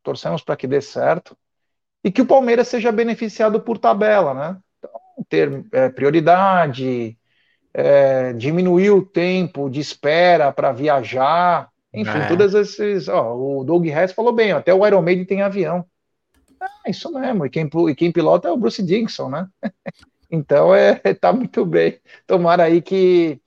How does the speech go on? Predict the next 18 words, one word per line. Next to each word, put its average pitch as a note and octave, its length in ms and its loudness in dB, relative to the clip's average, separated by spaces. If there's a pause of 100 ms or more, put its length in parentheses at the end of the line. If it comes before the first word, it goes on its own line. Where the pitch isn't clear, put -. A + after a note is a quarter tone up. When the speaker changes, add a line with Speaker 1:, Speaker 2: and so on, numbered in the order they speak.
(320)
Speaker 1:
mas D4 80 0
vamos G#4 200 0
falar A#3 180 2
do F#3 140 -2
paradeiro D#3+ 420 -6
do D3+ 100 -8 (280)
Aldo C#3+ 180 -4
Amadei, C3 400 -8
rapidinho? C3 640 -6 (720)
Speaker 2:
Ó, D3+ 320 4 (240)
só - 320 0
sobre D#3+ 240 -2
o D#3+ 40 -2
Marcelo, C#3 440 0
nessa D3+ 300 -2
época D#3 300 0
eu D3+ 80 0
queria. B2+ 480 -6